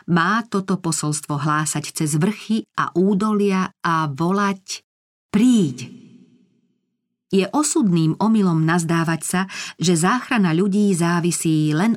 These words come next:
od kazateľov. Ľudia, ktorým Pán zveril väčšiu zodpovednosť, mali by povzbudiť pokorného, posveteného veriaceho, ktorému Pán vinice zveril, diel zodpovednosti za ľudí.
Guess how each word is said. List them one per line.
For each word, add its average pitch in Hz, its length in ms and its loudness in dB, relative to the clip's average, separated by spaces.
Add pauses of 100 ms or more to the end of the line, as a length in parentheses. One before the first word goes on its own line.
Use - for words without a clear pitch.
od 190 160 -4
kazateľov. 147 720 -4 (960)
Ľudia, 226 480 4
ktorým 175 480 2
Pán 196 320 2
zveril 175 480 2
väčšiu 185 480 0
zodpovednosť, 160 760 0 (460)
mali 208 320 2
by 214 160 2
povzbudiť 190 720 0
pokorného, 180 960 0
posveteného 165 960 0
veriaceho, 175 800 0 (320)
ktorému 180 480 2
Pán 190 320 2
vinice 190 480 2
zveril, 170 480 0 (480)
diel 208 400 2
zodpovednosti 160 800 -2
za 151 160 0
ľudí. 131 480 -4